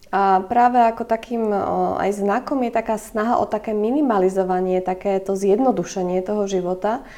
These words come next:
Čiže preto sa o tom hovorí niekedy aj o kríze stredného veku, lebo ľudia, ja neviem, vysťahujú sa z veľkých nádherných domov alebo predajú to nabuchané auto. Jednoducho,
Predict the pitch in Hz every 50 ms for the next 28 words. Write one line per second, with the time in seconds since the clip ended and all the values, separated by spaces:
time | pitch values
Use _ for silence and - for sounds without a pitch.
0 | - - - - - - - - 208 220 214 214 - 220 226 - 240 - - 196
1 | 185 185 202 196 196 190 196 208 214 208 190 190 190 190 196 190 220 202 190 180
2 | 185 185 185 - 190 202 214 214 202 185 - - 196 190 208 214 208 202 190 185
3 | 185 185 - 214 202 190 185 190 185 190 202 202 202 196 185 185 185 180 180 -
4 | - - - - - 175 185 202 196 190 185 185 196 190 190 - 214 214 202 196
5 | 202 196 - 202 185 185 180 185 190 196 190 202 202 190 175 175 175 185 196 190
6 | 190 190 190 180 185 - 160 165 175 180 170 170 170 180 - - 165 160 175 175
7 | 175 180 180 - - 180 185 196 190 185 180 170 175 175 - 165 165 170 165 160
8 | 165 175 185 185 - 180 175 180 180 170 - - 151 156 170 175 - - 180 175
9 | 175 180 170 - - - - - - - - - - - - 185 185 185 202 214
10 | 196 196 196 190 - - 202 202 190 190 190 190 190 -